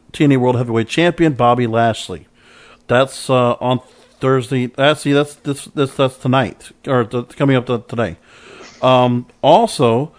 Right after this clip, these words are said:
the winner of Hardy versus Lashley will defend the title against Austin Aries at the Destination X pay-per-view or event that will tape the next night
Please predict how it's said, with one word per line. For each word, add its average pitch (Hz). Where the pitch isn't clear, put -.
the 135
winner 170
of 156
Hardy 151
versus 127
Lashley 135
will 131
defend 120
the 139
title 135
against 117
Austin 127
Aries 143
at 120
the 117
Destination 127
X 143
pay-per-view 143
or 165
event 135
that 127
will 113
tape -
the 120
next 147
night 117